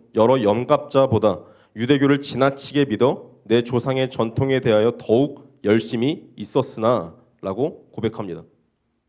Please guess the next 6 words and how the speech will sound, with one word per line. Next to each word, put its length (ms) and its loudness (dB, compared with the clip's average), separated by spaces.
이 140 -6
고백은 640 2
이 80 -4
편지를 400 0
받아 280 -4
읽는 520 -4